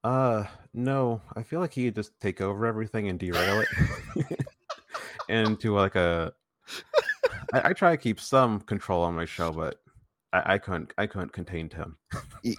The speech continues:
Speaker 2: oh yeah, he's, he's a wild cracker, a wild cracker. <laughs> Yeah, he's a,
Speaker 1: I mean, he is.
Speaker 2: <laughs> We can, we can, we can say cracker on this <laughs> show, but, uh,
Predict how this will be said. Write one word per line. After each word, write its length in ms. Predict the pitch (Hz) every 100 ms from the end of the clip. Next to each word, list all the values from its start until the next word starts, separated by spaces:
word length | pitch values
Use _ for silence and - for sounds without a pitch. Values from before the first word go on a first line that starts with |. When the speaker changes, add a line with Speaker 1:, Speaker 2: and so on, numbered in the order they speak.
| -
Speaker 2:
oh 80 |
yeah, 180 | 123 92
he's, 800 | 87 120 113 92 - - - - -
he's 300 | - 104 92
a 240 | 60 50 - -
wild 400 | - 90 85 90
cracker, 320 | - 101 - - - _ -
a 100 | -
wild 440 | 113 90 104 143 -
cracker. 360 | 87 92 104 127 -
<laughs> 120 | 220
Yeah, 160 | 220 185
he's 280 | 185 175
a, 160 | 196 165 170 -
Speaker 1:
I 80 | -
mean, 100 | 120
he 120 | 127
is. 200 | 113 87 107
Speaker 2:
<laughs> 1800 | 107 - - - - - - - - - _ _ _ - - - - 220
We 140 | - -
can, 140 | - 156
we 80 | 208
can, 220 | 190 165 -
we 120 | 170
can 160 | 170 143
say 220 | - 113
cracker 380 | - 101 104 101
on 80 | 95
this 100 | -
<laughs> 40 |
show, 240 | - - 214 - - _ - _ 208 - - 247 _ 359 - _
but, 200 | - 170
uh, 140 | 151